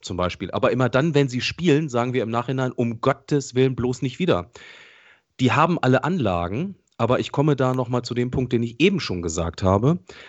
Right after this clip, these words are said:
Ich glaube, die würden in einer anderen Mannschaft mit starken Spielern neben sich, die andere auch stärker machen können,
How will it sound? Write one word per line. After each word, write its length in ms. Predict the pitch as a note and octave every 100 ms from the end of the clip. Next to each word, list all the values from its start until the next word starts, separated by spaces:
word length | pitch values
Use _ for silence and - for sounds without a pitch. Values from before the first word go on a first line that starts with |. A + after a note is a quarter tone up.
| - -
Ich 160 | A2
glaube, 320 | A2+ B2+ F3
die 200 | A2+ G#2
würden 260 | A2+ E3 D#3
in 160 | A#2+ B2
einer 480 | A2 G#2+ F#2+ F#2 _
anderen 420 | A#2+ A#2 G#2 F#2+
Mannschaft 720 | F#2 F#3+ - G2+ E2 - - _ _ _ _ _
mit 300 | - A#2+ - _ _ _ _
starken 680 | - - A#2+ C3+ - C3 C3
Spielern 720 | - - D3 C#3+ B2+ A#2 A#2 -
neben 380 | A#2 D#3 F#3 A#2+
sich, 480 | F2+ F#2+ F2 - - _ _ _ -
die 180 | B2+ A#2
andere 420 | C#3 D3 B2 -
auch 220 | A2 -
stärker 460 | - A#2+ B2+ B2 A2+
machen 360 | A2+ - G2+
können, 460 | - E3 F3 F2